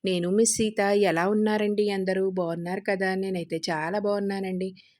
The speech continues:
మీరు కూడా బాగుండాలని మనస్ఫూర్తిగా కోరుకుంటున్నాను. ఫస్ట్ టైమ్ నా వీడియో చూస్తుంటే ప్లీజ్ సబ్స్క్రైబ్. ఈ రోజు రెసిపీ వచ్చేసి ఆనపకాయ పాలు వేసి వండానండి. చాలా టేస్టీగా ఉంటదండి. ఈ సొరకాయలో ఇలా పాలు పోసి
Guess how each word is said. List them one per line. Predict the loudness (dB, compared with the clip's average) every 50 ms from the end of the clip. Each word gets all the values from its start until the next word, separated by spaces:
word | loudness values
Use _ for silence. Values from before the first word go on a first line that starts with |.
| -6
మీరు | -4 -2 -2 -2 -2
కూడా | -2 -4 -2 -2 -2 0
బాగుండాలని | 2 2 2 0 0 -2 -2 -2 0 0 0
మనస్ఫూర్తిగా | -2 -2 -4 -8 -8 -8 -10 -8 -4 -4 -4
కోరుకుంటున్నాను. | -2 0 0 0 0 -2 -6 -8 -8 -8 -12 -12 -12 -12 -12 -14 -18 _ _ _ _ _ _ -8
ఫస్ట్ | -6 -6 -6 -4
టైమ్ | -4 -6 -4 -4
నా | -4 -4 -4
వీడియో | -4 -4 -6 -4 -6 -6
చూస్తుంటే | -6 -8 -10 -10 -8 -8 -10 -8 -6 -8
ప్లీజ్ | -6 -6 -6 -4 -4 -4 -4
సబ్స్క్రైబ్. | -4 -6 -8 -8 -10 -10 -10 -10 -10 -12 _ _ _ _ _ _ _ -4
ఈ | -2 0 2
రోజు | 2 2 2 0 -2 -4
రెసిపీ | -8 -8 -8 -8 -10 -10
వచ్చేసి | -10 -10 -10 -10 -10 -10 -8 -6 -6 -4 -6 -6 -8 -12 _ -20 -20 _ _ _ _ _ _ _ -6
ఆనపకాయ | -4 -4 -2 -2 -4 -4 -4 -4 -2 0 2 2 0
పాలు | 0 0 -2 -2 0 0 0 0
వేసి | 0 0 -2 -4 -4 -6 -2
వండానండి. | -2 -2 -2 -2 -4 -4 -4 -4 -6 -8 -6 -4 -4 -4 -4 -4 -8 -12 -20 _ _ _ -8 -4
చాలా | -2 0 0 0 0 -2 0
టేస్టీగా | 0 0 0 0 -2 -4 -6 -2 -2 -2 -2
ఉంటదండి. | -2 -4 -6 -6 -6 -6 -8 -8 -6 -6 -6 -4 -4 -6 -8 _ _ _ _ _ -8 -4
ఈ | -2 -2 -2
సొరకాయలో | -2 -2 -2 -2 -2 -2 -2 -2 -2 0 0 -2 0 0 2
ఇలా | 2 0 0 -2 -4
పాలు | -2 -2 -2 -2 -2 -4 -6
పోసి | -4 -4 -4 -4 -4 -8 -8 -6